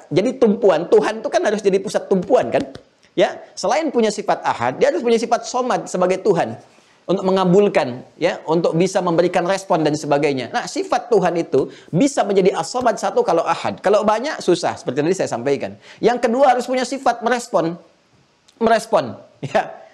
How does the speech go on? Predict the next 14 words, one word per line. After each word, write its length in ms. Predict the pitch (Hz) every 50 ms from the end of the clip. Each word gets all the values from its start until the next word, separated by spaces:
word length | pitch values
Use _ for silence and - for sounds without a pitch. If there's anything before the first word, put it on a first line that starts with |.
| _ _ -
Merespon 480 | - - 240 254 262 - 247 233 208
semua 400 | 202 - 190 247 277 277 247 214
apa 160 | 226 - - 254 254
yang 80 | 247 226
dimintakan 720 | 214 202 214 208 214 214 - 185 - - - 170 160 147
saat 240 | - - 131 147 -
bersimpuh. 560 | 143 147 - - 175 165 160 156 - 131 117 123 - - _ _ _ _ -
Ya, 180 | 143 - - - -
makanya 380 | 147 160 - 190 208 247 220 202
as-somad 340 | - - 175 170 202 - 180
bimakna 320 | 170 170 180 - 220 226
masmud, 560 | 214 220 233 - - 226 302 311 214 131 - - - _ _ -
masmud 400 | 120 143 151 - - 285 285 -
ilaihi, 580 | 175 175 196 240 254 220 175 - 135 113 -